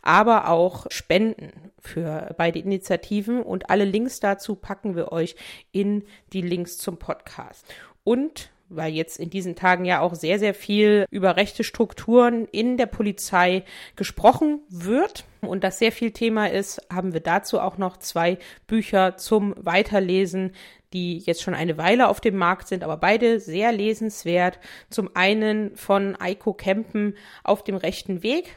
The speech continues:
Rassisten und Neonazis in der deutschen Polizei. Und dann von Dirk Labs, der hier auch schon im Podcast zu Gast war.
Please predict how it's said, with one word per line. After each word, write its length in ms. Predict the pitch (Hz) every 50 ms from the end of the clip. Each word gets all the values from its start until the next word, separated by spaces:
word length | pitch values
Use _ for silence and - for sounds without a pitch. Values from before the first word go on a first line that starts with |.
| - -
Rassisten 500 | 165 165 - - 233 233 - - - 190
und 80 | 165 175
Neonazis 840 | 170 180 196 208 202 190 170 165 175 175 - - - 170 185 -
in 200 | - - 196 175
der 100 | 165 156
deutschen 380 | 160 156 165 175 170 - 180 -
Polizei. 720 | - 185 180 170 - - - - 175 185 190 196 208 202 - - - - - - _ _ -
Und 440 | 233 254 285 302 330 330 - - - _
dann 340 | - 180 175 190 208 220 214
von 460 | - - - 202 202 202 208 214 202 202 - -
Dirk 280 | - 185 190 190 190
Labs, 580 | 170 156 160 180 202 233 262 - - - - _
der 120 | - 160
hier 260 | 165 165 190 185 -
auch 100 | - 208
schon 240 | - - - 214 202
im 120 | 185 180 185
Podcast 600 | - - 269 269 - - - 226 214 - - -
zu 100 | - 196
Gast 440 | - 165 165 - - - - 185
war. 220 | 175 175 170 175